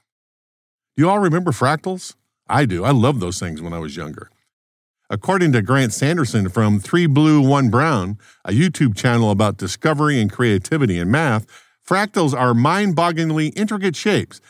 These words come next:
that have infinite detail no matter how far you zoom in. You need to go to YouTube and look them up. They are beautiful. And I hear what you're saying. Nested open source software components are a long ways away from being beautiful.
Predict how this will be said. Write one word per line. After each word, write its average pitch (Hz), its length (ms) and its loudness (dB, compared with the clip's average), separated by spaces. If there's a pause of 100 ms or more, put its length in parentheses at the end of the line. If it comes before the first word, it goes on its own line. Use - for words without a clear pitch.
(180)
that 107 100 -2
have 117 220 2
infinite 151 420 0
detail 135 480 0 (180)
no 131 100 2
matter 135 260 4
how 196 220 0
far 190 380 0
you 117 160 2
zoom 143 260 4
in. 127 260 2 (420)
You 156 60 -2
need 185 160 2
to 175 60 0
go 170 120 2
to 151 80 4
YouTube 139 380 4
and 117 80 4
look 135 160 2
them 107 180 2
up. 127 180 0 (100)
They 170 260 2 (100)
are 139 280 0
beautiful. 120 580 -2 (400)
And 131 180 4
I 127 140 2
hear 240 320 0
what 226 160 2
you're 220 120 0
saying. 104 520 -2 (540)
Nested 220 360 2
open 196 220 0
source 175 340 0
software 160 360 0
components 135 640 0
are 143 200 2
a 160 140 2
long 214 400 0
ways 220 260 2
away 190 520 0
from 117 240 0
being 143 280 4
beautiful. 117 460 0